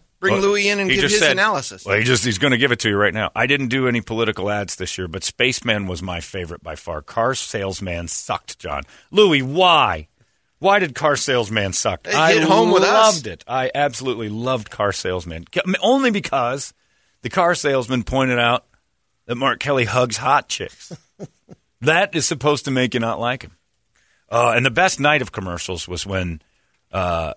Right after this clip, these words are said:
Speaker 2: the, uh, McButters campaign ran that whole thing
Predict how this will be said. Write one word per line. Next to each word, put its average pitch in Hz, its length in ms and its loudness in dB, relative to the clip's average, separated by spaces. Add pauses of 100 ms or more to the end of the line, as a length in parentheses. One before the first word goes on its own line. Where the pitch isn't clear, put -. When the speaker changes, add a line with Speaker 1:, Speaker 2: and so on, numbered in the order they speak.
Speaker 2:
the, 87 340 -8
uh, 82 260 -6
McButters 101 560 -4
campaign 85 560 -6 (280)
ran 98 300 -4
that 85 160 -4
whole 101 240 -4
thing 82 440 -8